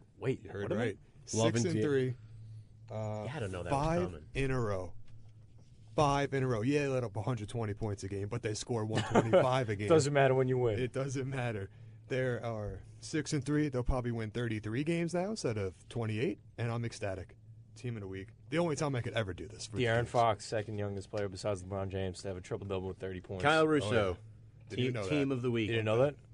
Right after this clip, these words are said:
Speaker 2: Oh, no.
Speaker 1: I'm gonna go simple here. I'm just gonna go with Boston. I'm just gonna go with Boston. At the end of the day, you know,
Speaker 2: Good pick.
Speaker 1: four World, four World Series since two thousand four. I mean, that's ridiculous. That's truly ridiculous. I mean,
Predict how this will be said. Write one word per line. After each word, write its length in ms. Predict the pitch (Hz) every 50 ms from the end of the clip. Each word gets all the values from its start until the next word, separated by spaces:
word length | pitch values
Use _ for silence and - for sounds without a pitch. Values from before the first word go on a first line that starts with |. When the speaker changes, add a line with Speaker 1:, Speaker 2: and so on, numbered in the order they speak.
| - 101
Speaker 2:
Oh, 60 | 95
no. 140 | 107 113 92 - - - - - - - -
Speaker 1:
I'm 80 | 156 170
gonna 180 | 175 165 156
go 80 | 151 139
simple 340 | 123 - - 123 107 110 110
here. 120 | 107 110
I'm 100 | 110 120
just 140 | 139 131 -
gonna 120 | - 107
go 120 | 92 90 92
with 80 | 90
Boston. 420 | 90 95 92 90 - - - 95 90 - - - - - - -
I'm 100 | 147 143
just 120 | 139 127 -
gonna 120 | 127 110
go 120 | 101 101 98
with 80 | 92
Boston. 340 | 101 110 110 110 - - 107
At 60 | 104
the 80 | 110 113
end 80 | 113 113
of 100 | 107 98
the 60 | 107
day, 80 | 104 104
you 100 | 101 101
know, 80 | 101
Speaker 2:
Good 60 | 98
pick. 80 | 98 107
Speaker 1:
four 160 | - 123 123 123
World, 280 | 110 113 117 110 104 - - - 113 - -
four 300 | - 175 175 180 156 - - - - - - - -
World 220 | 123 135 135 127
Series 360 | - 135 127 120 113 104 98
since 240 | - - 107 101 -
two 100 | - 123
thousand 240 | 113 104 101 95 92
four. 280 | - - 98 90 87 90
I 40 | 107
mean, 140 | 120 135 131
that's 260 | 143 156 - - -
ridiculous. 600 | 98 92 - 95 - - - 85 85 - - - - - - - - - -
That's 220 | - 131 123 - -
truly 300 | - - 143 139 127 113
ridiculous. 600 | 95 95 90 95 98 95 - 104 98 98 - -
I 60 | 107
mean, 180 | 107 107 104